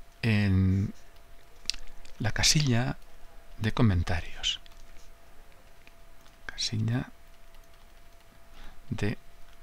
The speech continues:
comentarios de la entrega. ¿Vale? Comentarios de la entrega. Bueno, todo esto lo voy a hacer ahora para que, mm, os quede bien claro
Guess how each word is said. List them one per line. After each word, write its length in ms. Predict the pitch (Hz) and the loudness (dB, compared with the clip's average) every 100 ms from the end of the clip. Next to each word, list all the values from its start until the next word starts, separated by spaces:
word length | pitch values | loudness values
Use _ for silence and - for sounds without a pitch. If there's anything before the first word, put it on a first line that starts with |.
| - - | -16 -4
comentarios 800 | 101 90 87 90 101 104 113 120 | 2 4 4 4 4 4 4 4
de 100 | 107 | 4
la 100 | 95 | 4
entrega. 480 | 90 90 80 - - - - - - - - - - - - | 4 4 2 0 -8 -14 -16 -18 -18 -20 -20 -20 -20 -12 -6
¿Vale? 300 | 76 147 202 - - - - - - - - | -2 0 0 -4 -12 -12 -12 -14 -14 -14 -10
Comentarios 760 | - - 85 120 123 139 151 - | -6 -2 -2 -2 -2 0 0 0
de 120 | 85 | 0
la 80 | 87 | 0
entrega. 360 | 92 - - | 0 0 2
Bueno, 260 | 127 110 92 | 6 8 8
todo 260 | 175 190 | 8 10
esto 220 | 190 - 202 | 8 8 8
lo 120 | 143 | 8
voy 160 | 120 | 8
a 20 | 117 | 6
hacer 220 | - 101 | 4 4
ahora 400 | 87 95 - 180 - - - - - - - - - - - - - - - - - - - - - - - | 4 2 0 -2 -6 -14 -12 -12 -14 -16 -16 -18 -16 -14 -14 -14 -16 -10 -4 -2 -2 -2 -4 -6 -10 -8 -2
para 240 | 107 101 98 | 2 4 4
que, 400 | - 95 101 - - | 2 2 2 -2 2
mm, 420 | 104 98 101 - | 6 8 6 4
os 120 | 98 - | 4 6
quede 180 | 104 | 6
bien 180 | 101 110 | 8 8
claro 360 | 123 180 110 | 8 6 6